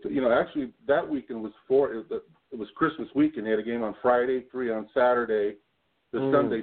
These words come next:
Speaker 1: slate, the Monday night game. At no
Speaker 2: Yes.
Speaker 1: time did I ever think we were gonna win. We started the week at forty and forty-second place, and we're just trying, you know,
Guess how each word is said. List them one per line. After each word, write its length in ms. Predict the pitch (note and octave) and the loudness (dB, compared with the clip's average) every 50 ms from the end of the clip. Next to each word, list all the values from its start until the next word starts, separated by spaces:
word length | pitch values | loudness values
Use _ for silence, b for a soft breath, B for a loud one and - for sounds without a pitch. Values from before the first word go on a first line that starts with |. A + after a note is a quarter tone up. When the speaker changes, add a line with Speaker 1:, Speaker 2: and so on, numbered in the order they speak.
| A2 - | -6 -4
Speaker 1:
slate, 220 | G#2 G#2+ G#2+ G#2+ - _ _ _ | -4 -2 -2 -4 -6 _ _ _
the 80 | - G#2+ - | -12 -10 -8
Monday 200 | A#2 A#2 A2+ A2+ | -8 -6 -6 -4
night 240 | A2+ A2 G#2 G2+ A2 | -2 -2 -2 -2 -2
game. 320 | B2 B2+ A#2+ G2 F#2 F2+ _ _ _ _ _ _ _ _ _ _ _ _ _ _ _ _ _ _ _ _ - | -4 -4 -4 -4 -6 -10 _ _ _ _ _ _ _ _ _ _ _ _ _ _ _ _ _ _ _ _ 0
At 180 | D3 D3 G#2+ | 2 2 4
no 200 | - F#3 G#3 A#3 | 2 2 2 2
Speaker 2:
Yes. 80 | A#3 - | 2 2
Speaker 1:
time 280 | A3+ G3+ - - - - _ _ _ _ _ _ _ - | 0 0 0 -2 -6 -10 _ _ _ _ _ _ _ -4
did 120 | D3 C#3 C3 C3+ | -4 -4 -2 -4
I 180 | - D3+ F3+ G3+ | -2 0 0 0
ever 320 | F#3+ F3+ F#3 E3+ F3 E3 - - | 0 -2 -4 -6 -6 -10 -10 -10
think 200 | D#3 B2+ A#2+ - | -10 -10 -10 -12
we 120 | C3 C3 B2+ | -10 -10 -8
were 120 | A#2 A#2 | -8 -8
gonna 200 | A2 A2+ A2 A2 | -8 -8 -8 -8
win. 180 | G2+ F#2 E2 - _ _ _ _ _ _ _ _ _ _ _ _ _ | -10 -10 -12 -16 _ _ _ _ _ _ _ _ _ _ _ _ _
We 120 | - A#2 G#2+ - | -6 -6 -6 -2
started 340 | - D#3 D3 D#3+ E3+ G3 F#3 | 0 2 2 2 2 0 -2
the 80 | F#3 F#3+ | -2 -2
week 240 | F#3 F#3 F3+ - - | -2 -4 -8 -8 -10
at 80 | F3+ - _ | -14 -12 _
forty 280 | - D3+ D3+ C#3+ C#3+ C3 _ - E3 | -6 -6 -4 -4 -6 -10 _ -14 -12
and 200 | - B2 A2 G#2 - | -10 -10 -10 -2 0
forty-second 640 | C#3 C3+ B2 A#2+ - - B2 A2 G#2 - F#2+ E2 _ | 0 0 0 -2 -6 -6 -6 -6 -6 -8 -12 -14 _
place, 240 | - F#2 E2 E2 - - | -12 -12 -12 -12 -14 -12
and 80 | D#3 F#3 | -8 -4
we're 180 | G#3 A3+ A#3 | -4 -4 -2
just 240 | F#3 F3+ - - - | -2 -4 -6 -6 -6
trying, 220 | - - A2 - | -6 -4 -4 -4
you 60 | B2+ - | -6 -10
know, 100 | - | -12